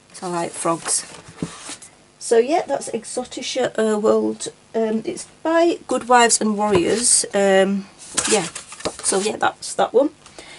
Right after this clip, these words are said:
And then the final book to show you is another,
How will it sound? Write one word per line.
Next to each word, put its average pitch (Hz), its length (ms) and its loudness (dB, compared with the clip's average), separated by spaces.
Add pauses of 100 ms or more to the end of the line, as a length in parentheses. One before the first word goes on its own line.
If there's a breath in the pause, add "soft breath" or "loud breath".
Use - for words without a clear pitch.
(180 loud breath)
And 214 120 0
then 220 160 4
the 214 60 -6
final 311 580 8
book - 440 2
to - 140 -2
show 196 280 2
you 190 400 6
is 196 220 2
another, 214 760 4